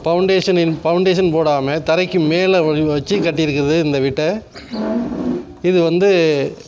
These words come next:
இந்த வீடோட அகலம் வந்து முப்பது அகலம், முப்பத்தாறு நீட்டம், ஆயிரத்தி எண்பது ஸ்கொயர் ஃபீட்டு.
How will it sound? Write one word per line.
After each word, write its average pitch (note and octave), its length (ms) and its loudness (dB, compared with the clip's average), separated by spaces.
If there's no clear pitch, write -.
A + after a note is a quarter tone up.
இந்த E3 160 0
வீடோட E3 720 2
அகலம் D#3+ 240 0
வந்து F3 280 2
முப்பது F3 640 2
அகலம், F#3+ 480 0
முப்பத்தாறு D#3 760 0
நீட்டம், D3+ 400 -2
ஆயிரத்தி D#3 480 -2
எண்பது D3+ 400 0
ஸ்கொயர் - 220 -8
ஃபீட்டு. C#3 480 -2